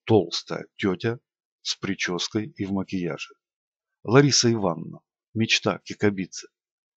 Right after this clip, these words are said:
Макияж посмотрел мои документы и сказал серебристым баритоном:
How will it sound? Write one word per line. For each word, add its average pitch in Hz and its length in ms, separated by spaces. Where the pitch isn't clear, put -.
Макияж 175 420
посмотрел 160 540
мои 151 240
документы 156 720
и - 20
сказал 147 640
серебристым 131 720
баритоном: 117 580